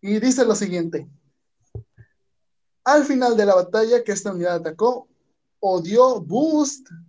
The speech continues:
Curiosamente dice, o dio boost. Si jugaste una order en este turno, costo, pon esta unidad en tu soul y haz counter charge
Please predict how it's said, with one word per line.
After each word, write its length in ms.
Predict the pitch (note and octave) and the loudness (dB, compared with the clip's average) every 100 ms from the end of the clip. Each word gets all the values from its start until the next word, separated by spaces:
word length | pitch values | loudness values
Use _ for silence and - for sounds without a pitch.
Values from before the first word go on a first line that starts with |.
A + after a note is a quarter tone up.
| _ | _
Curiosamente 580 | - F#3 A#3 C4+ C4 C4+ | -4 2 2 2 -2 -2
dice, 240 | C4 C#4 A3+ | 0 0 0
o 140 | F#3+ | -2
dio 260 | F3 B3 G3 | 2 0 2
boost. 460 | D4 C#4+ - - _ _ _ _ _ _ | 0 0 -2 -12 _ _ _ _ _ _
Si 180 | - A#3+ | -8 -6
jugaste 640 | G#3 A3 C4+ C4 D4+ C4 B3+ | -4 0 0 0 -4 -4 -8
una 360 | C4 A#3 A3+ G#3+ | -8 -4 0 2
order 420 | A3+ G#3 F#3 E3 E3 _ _ _ | 2 0 -2 -4 -12 _ _ _
en 260 | F#3 F3 F#3+ | -8 -8 -4
este 680 | G#3 - G3 F#3 E3 E3 E3+ - _ _ _ _ _ _ _ | -6 -4 -4 -2 -4 -6 -14 -20 _ _ _ _ _ _ _
turno, 580 | C4+ C4 A3 B3+ C4 _ | -2 0 0 -4 -6 _
costo, 500 | - A#3 A#3+ C4+ A#3 | -2 0 2 0 -2
pon 400 | - G#3 A3+ - _ _ - | -2 -2 -2 -10 _ _ -8
esta 300 | G#3 - A3 | -6 -4 -4
unidad 440 | F#3+ F3+ G#3+ A3 - | -4 -2 -2 -4 -10
en 180 | F#3+ | -10
tu 120 | E3 E3 | -10 -2
soul 440 | A#3+ C#4+ C#4+ - _ _ - | 2 2 0 -6 _ _ -16
y 180 | F#3 F#3+ | -6 0
haz 260 | A#3+ A#3+ | 0 -2
counter 460 | - G3+ G3+ G#3 E3 | -6 -6 -2 -4 -4
charge 480 | F3+ E3 E3 - | -4 -4 -8 -16